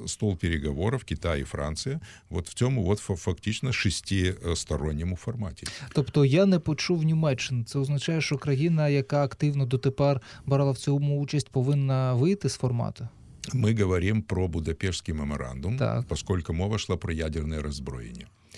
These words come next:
Speaker 1: Якщо члени от цього клуба що захочуть, в-, враховуючи на вагомість такої держави, як Німеччина,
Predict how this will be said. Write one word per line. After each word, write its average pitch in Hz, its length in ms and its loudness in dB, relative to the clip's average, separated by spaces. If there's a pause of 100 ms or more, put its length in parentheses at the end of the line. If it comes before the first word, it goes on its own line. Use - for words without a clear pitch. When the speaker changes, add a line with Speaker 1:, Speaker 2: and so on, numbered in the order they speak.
(260)
Speaker 1:
Якщо 98 320 0
члени 123 420 2
от 95 200 0
цього 104 260 2
клуба 87 440 0
що 69 220 -10
захочуть, 80 640 -4
в-, 78 460 -2
враховуючи 82 720 0
на 80 100 0
вагомість 87 580 2
такої 71 260 -6
держави, 71 460 -4
як 65 200 -10
Німеччина, 78 520 -4